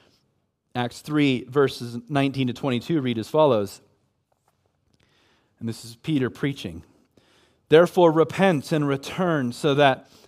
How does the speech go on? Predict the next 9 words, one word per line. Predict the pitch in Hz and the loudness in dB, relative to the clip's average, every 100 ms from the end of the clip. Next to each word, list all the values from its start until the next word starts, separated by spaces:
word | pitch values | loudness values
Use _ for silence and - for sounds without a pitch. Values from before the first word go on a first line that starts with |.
| - | 0
your | 151 147 | 2 2
sins | - 196 175 147 147 | 2 2 2 0 -2
may | 135 | 0
be | 135 | 4
wiped | 156 151 147 | 4 4 2
away, | 135 156 147 120 104 _ _ _ | 2 4 4 2 -4 _ _ _
in | 143 151 | 0 2
order | 165 | 4
that | 156 156 135 | 4 4 2